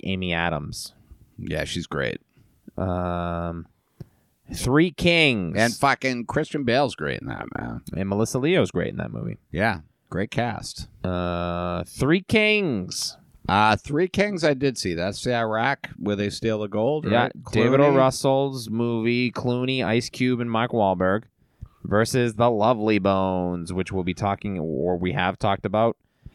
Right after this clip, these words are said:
Speaker 2: Yeah, I'm gonna go with Lovely
Speaker 1: Three
Speaker 2: Bones.
Speaker 1: Kings. Oh.
Speaker 2: Oh.
Speaker 1: Uh, is that smoke? Bill. Oh my God, I just set my trash fire ablaze.
Speaker 2: Uh-oh.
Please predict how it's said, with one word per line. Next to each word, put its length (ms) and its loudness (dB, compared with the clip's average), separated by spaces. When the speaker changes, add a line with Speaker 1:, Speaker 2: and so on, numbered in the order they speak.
Speaker 2:
Yeah, 580 2
I'm 200 0
gonna 200 4
go 200 6
with 140 6
Lovely 280 4
Speaker 1:
Three 200 8
Speaker 2:
Bones. 100 0
Speaker 1:
Kings. 400 6
Oh. 1000 2
Speaker 2:
Oh. 40 2
Speaker 1:
Uh, 520 4
is 100 2
that 180 4
smoke? 420 4
Bill. 340 6
Oh 140 6
my 140 0
God, 220 6
I 140 2
just 200 2
set 180 4
my 380 6
trash 360 4
fire 320 6
ablaze. 420 6
Speaker 2:
Uh-oh. 680 8